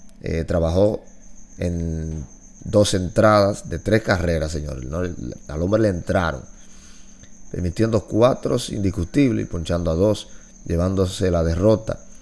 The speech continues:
mientras que la victoria cayó sobre Giovanni Morán, que, quien solo permitió un imparable. El, el pitcher de,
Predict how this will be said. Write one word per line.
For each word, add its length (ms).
mientras 320
que 100
la 60
victoria 440
cayó 340
sobre 560
Giovanni 400
Morán, 400
que, 540
quien 160
solo 280
permitió 360
un 100
imparable. 640
El, 120
el 360
pitcher 440
de, 440